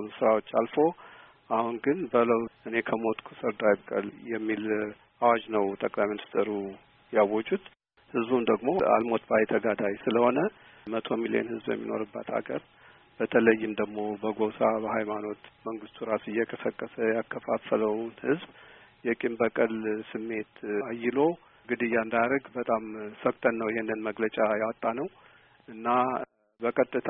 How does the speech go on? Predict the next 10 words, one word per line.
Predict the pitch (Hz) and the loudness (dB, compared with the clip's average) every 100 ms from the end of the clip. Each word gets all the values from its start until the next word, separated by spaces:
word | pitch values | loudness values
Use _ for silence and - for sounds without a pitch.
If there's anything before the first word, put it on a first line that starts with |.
| 151 | 4
ለኢትዮጵያ | 127 113 - 107 123 113 | 6 4 2 -2 0 0
ህዝብ | 110 107 - - - _ | -2 -8 -10 -20 -20 _
ለራሱ | 113 113 113 110 117 110 127 | -4 0 0 2 2 2 2
ለመንግስቱ | 110 104 110 113 110 - - 110 _ _ _ - _ _ 110 110 107 | 4 2 0 -2 -4 -8 -14 -16 _ _ _ -20 _ _ -6 -2 2
ለውጭም | 110 107 - 113 110 104 104 101 | 2 2 -2 -6 -4 -4 -4 -4
መንግስታት | 107 113 104 - 139 - - _ _ _ - | -6 -8 -6 0 0 0 -10 _ _ _ -6
በየፈርጁ | 120 123 123 123 - - 135 147 117 | 0 2 2 0 0 -4 0 0 0
ማድረግ | 113 131 120 | 0 2 0
የሚገባቸውን | 113 113 120 - 110 - 117 113 110 107 - _ 120 117 113 | 0 -2 -2 -2 -4 -4 -4 -2 -4 -6 -8 _ -16 -16 -6
ጠቁመናል። | 120 - 120 117 107 | -6 -4 -2 0 0